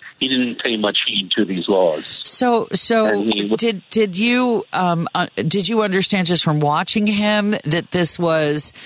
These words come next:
Speaker 2: what he understood America to be, that because you were here, the politics of America are that you can exploit workers? Because that's actually, as you just pointed out, n-, n-, not legal in many instances. Did he draw that connection that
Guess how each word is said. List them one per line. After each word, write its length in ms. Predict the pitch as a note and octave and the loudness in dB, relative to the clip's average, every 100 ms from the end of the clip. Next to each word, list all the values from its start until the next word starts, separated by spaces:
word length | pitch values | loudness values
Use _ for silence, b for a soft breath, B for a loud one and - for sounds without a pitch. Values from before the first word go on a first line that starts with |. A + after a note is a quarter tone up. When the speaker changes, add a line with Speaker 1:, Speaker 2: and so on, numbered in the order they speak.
| B B B B _ - | B B B B _ -6
Speaker 2:
what 260 | F3 E3+ E3 | 0 0 0
he 140 | E3+ | 0
understood 460 | D#3 D3 C#3+ E3+ D#3 | 0 0 0 0 0
America 460 | D3 D3 C#3+ - C3+ | 2 0 0 0 -2
to 120 | B2 | 0
be, 320 | C#3 C#3+ F#3+ | 2 2 0
that 200 | D#3+ A#2 | -2 -2
because 380 | B2+ C#3+ D#3 D3+ | -4 -2 0 2
you 80 | D3 | 2
were 160 | C3+ | 2
here, 480 | C3+ - G3 G#3 G#3 | 0 0 2 2 0
the 140 | D3+ | -2
politics 560 | B2 D3+ D#3+ D3 D3 - | -4 -2 0 -2 -2 2
of 80 | C#3+ | 2
America 420 | C#3+ D#3+ E3+ F#3 | 2 0 0 -2
are 280 | D3+ D3 D3+ | 0 0 2
that 220 | C#3+ - | 0 0
you 220 | D3 C#3+ | 0 0
can 220 | B2+ D3 | 0 -2
exploit 500 | B2+ - - C3+ A#2+ | -2 -4 -2 0 2
workers? 460 | C#3 D3+ - A#3 E3+ | 2 0 2 0 0
Because 240 | C#3 D3 | 0 0
that's 240 | E3 D#3 F#3 | 0 0 0
actually, 640 | C3+ C3 - C3 B2+ C3+ | 0 -2 0 2 2 0
as 160 | B2+ A#2+ | 0 0
you 140 | C3 | 0
just 240 | B2+ B2+ - | 0 -2 -2
pointed 320 | C3 A#2 A2+ | 0 2 2
out, 260 | E3 B2+ - _ - | 0 0 -4 _ -2
n-, 120 | C3+ - | -2 0
n-, 140 | C3 - - | -2 0 0
not 280 | D3 A2+ | 0 0
legal 380 | D3 F#3+ D3+ C3 | -2 -2 0 0
in 160 | A#2+ A#2 | 2 0
many 240 | A2+ G2 | 0 -2
instances. 500 | G#2 A#2 - A#2 C3 - | -2 -2 0 0 0 0
Did 140 | F#3+ | -2
he 140 | G#3 | -2
draw 360 | F#3 C#3+ E3 G3 | 0 0 2 2
that 240 | F#3+ F3 | 0 0
connection 480 | - D3+ D3+ - F3 | -2 -2 -2 -2 0
that 180 | D#3 | 0